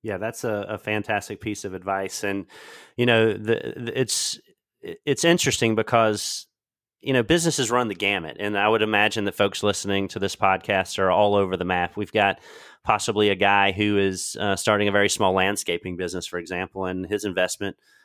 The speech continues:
um, might involve, uh, you know, ten thousand dollars for a trailer and some lawn equipment. And, you know, we've got people who, who might be listening who have an idea like yours, who, uh, get to a point where they can see five years down the road, like you're talking about,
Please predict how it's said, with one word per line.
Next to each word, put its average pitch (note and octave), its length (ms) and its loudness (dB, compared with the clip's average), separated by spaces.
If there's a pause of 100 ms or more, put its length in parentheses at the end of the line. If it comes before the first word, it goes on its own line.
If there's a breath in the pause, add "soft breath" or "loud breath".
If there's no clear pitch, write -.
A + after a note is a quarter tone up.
(140 soft breath)
um, G2 360 -4
might G2+ 240 0
involve, F#2 800 2
uh, G2+ 220 -4 (240)
you A2 80 -4
know, F#2 80 -2
ten A2 200 0
thousand F#2 300 0
dollars G2 420 2
for F#2 200 0
a F2 40 0
trailer F2+ 480 2
and E2+ 220 -2
some F2 280 -4
lawn F2+ 220 2
equipment. F#2 520 0
And, F#2 180 2 (400 loud breath)
you F#2+ 160 -2
know, F2 320 0
we've F#2+ 140 -10
got G#2 200 0
people G#2 300 -2
who, G2+ 420 2
who G#2+ 120 0
might G2+ 260 2
be G2 100 -4
listening F#2+ 520 0
who G2 340 -2
have G2 140 2
an G2+ 80 0
idea G2 260 2
like F#2 200 0
yours, G2+ 380 2
who, G2 260 -2 (540 loud breath)
uh, F#2 340 0 (120)
get B2 140 -2
to A2+ 80 2
a G#2 40 2
point A#2+ 340 2
where G2+ 380 2
they G#2+ 100 2
can G#2 120 -2
see A2 220 -2
five F#2 320 0
years F#2+ 140 -4
down F#2 180 -4
the F2+ 40 -6
road, G#2+ 200 2
like F#2 180 -2
you're G#2 80 -2
talking F#2 380 -2
about, F2+ 320 0